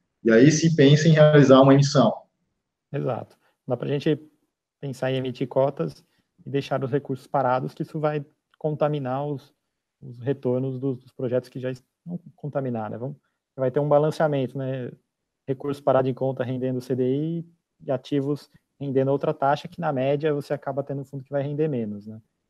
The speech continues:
Speaker 2: Então, a ideia é emitir mais cotas, justamente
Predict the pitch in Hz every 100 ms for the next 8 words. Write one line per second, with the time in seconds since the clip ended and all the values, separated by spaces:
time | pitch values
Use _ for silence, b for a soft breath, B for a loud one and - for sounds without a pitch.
0 | _ _ 120 120 127 120 117 113 117 131
1 | 139 139 139 139 127 113 104 117 _ _
2 | _ _ _ _ _ _ 120 120 131 131
3 | - 123 127 165 156 - 127 131 -